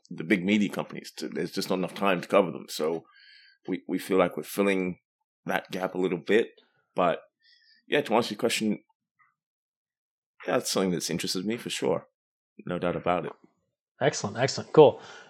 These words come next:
Speaker 2: No, just curious. Uh, no, this is great though. Really enjoyed talking with you both, and, uh, obviously a big fan of sports broadcasting, and, uh, appreciate you having me on and taking the time to chat.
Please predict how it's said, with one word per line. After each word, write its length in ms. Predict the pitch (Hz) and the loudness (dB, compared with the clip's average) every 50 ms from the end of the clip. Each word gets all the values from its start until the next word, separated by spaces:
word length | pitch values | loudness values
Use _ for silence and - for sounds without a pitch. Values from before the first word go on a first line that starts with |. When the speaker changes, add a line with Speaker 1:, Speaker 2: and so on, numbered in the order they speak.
| - _ - | -6 _ 6
Speaker 2:
No, 160 | 190 175 160 | 8 8 8
just 200 | 151 175 170 - | 8 6 2 8
curious. 400 | - 156 139 131 135 131 - - | 8 10 10 12 10 8 6 6
Uh, 380 | 131 135 135 135 131 131 139 135 | 8 10 12 12 12 12 10 10
no, 140 | 151 175 170 | 8 8 8
this 140 | 156 160 175 | 10 10 8
is 80 | 160 | 10
great 200 | 127 147 165 165 | 12 12 10 12
though. 140 | - 123 107 | 10 6 6
Really 280 | 104 117 135 143 147 139 | 8 8 10 10 10 10
enjoyed 280 | 135 123 135 135 123 | 10 10 8 8 8
talking 260 | - 135 131 127 - | 8 6 6 6 4
with 120 | 135 131 127 | 2 2 2
you 60 | 127 | 6
both, 340 | 113 120 113 123 135 - - | 6 8 10 10 8 6 2
and, 180 | 113 110 104 | -2 0 2
uh, 220 | 110 107 104 104 101 - - - - - - - | 4 4 4 2 0 -4 -10 -20 -20 -20 -4 2
obviously 480 | 120 123 127 131 - - 135 131 123 110 - - - | 4 6 6 6 6 8 8 8 8 6 2 -2 0
a 60 | - | 6
big 160 | 127 143 139 | 8 8 8
fan 160 | - - 135 | 8 4 2
of 80 | 127 117 | 2 2
sports 240 | - - 135 123 - | 4 4 4 4 6
broadcasting, 720 | - 135 123 123 120 - 135 123 117 117 - - 139 127 | 6 6 6 6 6 6 4 4 4 2 0 -2 -2 0
and, 220 | 117 113 107 107 113 | 0 -2 0 0 2
uh, 160 | 110 110 110 | 2 2 0
appreciate 480 | 110 110 - 131 123 113 - - 120 113 | -2 -2 0 0 0 2 2 0 0 0
you 480 | 113 117 117 120 117 117 117 113 113 - _ _ _ _ _ _ - | 0 2 4 6 6 6 4 2 0 -4 _ _ _ _ _ _ 2
having 280 | 120 120 120 123 127 | 4 4 6 6 4
me 80 | 127 123 | 4 4
on 180 | 113 120 151 | 4 4 2
and 80 | 156 131 | 2 4
taking 220 | - 131 120 123 | 4 4 4 4
the 60 | 120 117 | 2 0
time 240 | - 127 120 120 | -2 -4 -2 -2
to 40 | 117 | -4
chat. 400 | 110 - 135 135 131 113 - - | 2 6 6 6 6 4 0 -8